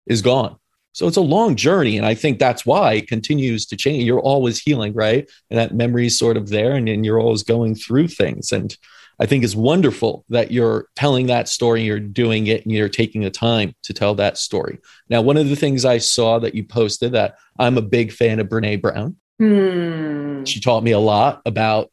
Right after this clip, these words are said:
Speaker 1: how to be vulnerable, even as a male, which is very difficult for a lot of guys these days. But the quote itself, and I want you to go into this, is, "One day you'll tell your story of how you overcame what you went through,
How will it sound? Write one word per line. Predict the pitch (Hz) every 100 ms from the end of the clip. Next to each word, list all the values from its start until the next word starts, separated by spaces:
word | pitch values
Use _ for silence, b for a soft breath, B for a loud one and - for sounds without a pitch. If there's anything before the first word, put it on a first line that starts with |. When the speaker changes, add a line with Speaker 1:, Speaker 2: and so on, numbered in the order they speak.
| -
Speaker 1:
how | 117 110
to | 101
be | 101 107 104
vulnerable, | 92 104 101 101 117
even | 104 101
as | 101 98
a |
male, | 107 104 104 139
which | 104
is | 98
very | 98 104 90 -
difficult | 98 - 104 123 -
for | 127
a | 120
lot | 120 123
of |
guys | 127 123 123
these | 131
days. | 139 143
But | - 117 B B B B
the | -
quote | - 170
itself, | 160 - 165 104
and | 113
I |
want | 110 127
you | 113
to |
go | 104 107 107
into | 127 110
this, | 104 -
is, | 104 - b b -
"One | 135 156
day | 165 165
you'll | 139 120
tell | 120 139
your | 170
story | - - 113 107
of | 104
how | 104
you | 98 98
overcame | 120 135 143 - 110 107 107 -
what | 107 -
you | 107 90
went | 113 135 -
through, | - 101 -